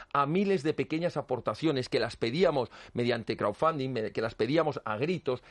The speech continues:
Necesitamos poder pagar veintiséis mil euros para poner las querellas del T S J en Cataluña. Necesitamos pagar trece mil euros para poder poner la querella ante el Tribunal Supremo. Gracias a esos miles de españoles que confiaron en nosotros, se pudo mantener la acusación popular, que, insisto, por si alguno no lo sabe,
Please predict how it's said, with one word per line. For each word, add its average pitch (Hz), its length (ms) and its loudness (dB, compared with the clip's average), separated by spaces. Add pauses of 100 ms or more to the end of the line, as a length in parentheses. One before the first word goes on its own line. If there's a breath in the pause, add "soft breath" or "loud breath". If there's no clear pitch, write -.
Necesitamos 143 720 0
poder 147 280 2
pagar 147 240 2
veintiséis 131 420 -2
mil 143 160 0
euros 147 220 0
para 123 180 -2
poner 127 180 -2
las 139 140 -2
querellas 127 320 0
del 113 140 -4
T 131 80 -2
S 127 120 -4
J 131 240 -2
en 139 80 0
Cataluña. 110 440 0 (240 loud breath)
Necesitamos 143 560 0
pagar 147 260 2
trece 139 240 -2
mil 131 140 -2
euros 147 220 -2
para 123 200 -2
poder 117 260 2
poner 127 280 0
la 139 100 0
querella 123 260 -2
ante 131 120 -2
el 113 60 -2
Tribunal 110 180 -2
Supremo. 110 200 -2 (280 loud breath)
Gracias 175 320 2
a 190 40 6
esos 143 80 0
miles 175 260 2
de 151 60 0
españoles 135 440 -2
que 127 100 0
confiaron 135 400 0
en 151 80 2
nosotros, 120 400 0 (160 loud breath)
se - 180 0
pudo 185 300 0
mantener 135 540 0
la 127 100 2
acusación 123 320 -2
popular, 95 380 -2 (240)
que, 131 80 2
insisto, 123 560 -4 (260 soft breath)
por - 120 -8
si - 80 -2
alguno 131 240 0
no 127 60 0
lo 113 60 -2
sabe, 123 300 0